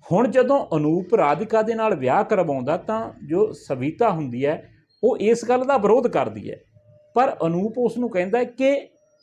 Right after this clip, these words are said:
"ਤੂੰ ਪੱਪੂ ਦੇ ਕੋਲ ਜਾ ਕੇ ਰਹਿ, ਕਿਉਂਕਿ ਪਹਿਲਾਂ ਵੀ ਤੂੰ ਉਸ ਕੋਲ ਜਾਂਦੀ ਆ ਤੇ ਹੁਣ ਵੀ ਉਸ ਕੋਲ ਜਾ, ਮੈਂ ਤਾਂ ਹੁਣ ਰਾਧਿਕਾ ਦੇ ਨਾਲ ਹੀ ਰਹਾਂਗਾ, ਅਸੀਂ ਤਾਂ ਇੱਕ ਦੂਜੇ ਦੇ ਨਾਲ ਜ਼ਿੰਦਗੀ ਲੰਘਾਉਣ ਦਾ ਫੈਸਲਾ ਕਰ ਰਿਹਾ।"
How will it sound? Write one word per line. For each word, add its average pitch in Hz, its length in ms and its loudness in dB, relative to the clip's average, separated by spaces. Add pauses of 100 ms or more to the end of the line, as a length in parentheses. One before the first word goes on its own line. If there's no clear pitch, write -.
"ਤੂੰ 294 240 0
ਪੱਪੂ 254 340 0
ਦੇ 269 120 4
ਕੋਲ 220 260 4
ਜਾ 156 160 0
ਕੇ 113 140 -6
ਰਹਿ, - 180 -8 (760)
ਕਿਉਂਕਿ 233 260 4
ਪਹਿਲਾਂ 247 380 2
ਵੀ 262 120 -2
ਤੂੰ 240 180 2
ਉਸ 220 140 4
ਕੋਲ 220 220 2
ਜਾਂਦੀ 185 340 0
ਆ 190 80 -2
ਤੇ 208 180 4
ਹੁਣ 170 300 -2
ਵੀ 233 120 0
ਉਸ 220 180 4
ਕੋਲ 170 240 0
ਜਾ, 160 240 2 (340)
ਮੈਂ 170 240 2
ਤਾਂ 233 180 2
ਹੁਣ 202 180 -2
ਰਾਧਿਕਾ 196 500 2
ਦੇ 196 140 0
ਨਾਲ 139 280 2
ਹੀ 151 80 2
ਰਹਾਂਗਾ, 120 560 -4
ਅਸੀਂ 175 200 -8
ਤਾਂ 185 240 -6 (560)
ਇੱਕ 185 220 2
ਦੂਜੇ 147 400 0
ਦੇ 143 120 -6
ਨਾਲ 139 240 -2
ਜ਼ਿੰਦਗੀ 143 540 -4
ਲੰਘਾਉਣ 160 380 -2
ਦਾ 139 140 0
ਫੈਸਲਾ 156 460 0
ਕਰ 101 200 -8
ਰਿਹਾ।" - 240 -18